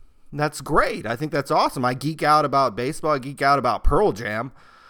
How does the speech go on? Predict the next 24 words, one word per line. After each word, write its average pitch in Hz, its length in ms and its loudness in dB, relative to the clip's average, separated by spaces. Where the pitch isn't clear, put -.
Um, 127 360 -2
so 120 160 -4
people 156 300 0
are 151 40 -2
gonna 135 180 -4
geek 131 240 -8
out 143 180 4
about 135 240 -2
these 117 220 -10
Topps 156 280 2
cards, 120 160 0
and 135 60 -4
especially 139 480 -6
at - 200 -16
Topps, 120 580 2
which 98 140 -8
is 104 140 -10
the 107 80 -8
most 110 260 -6
iconic 110 380 -4
brand. 120 360 -4
So 127 160 -4
for 143 220 -10
them 202 420 -2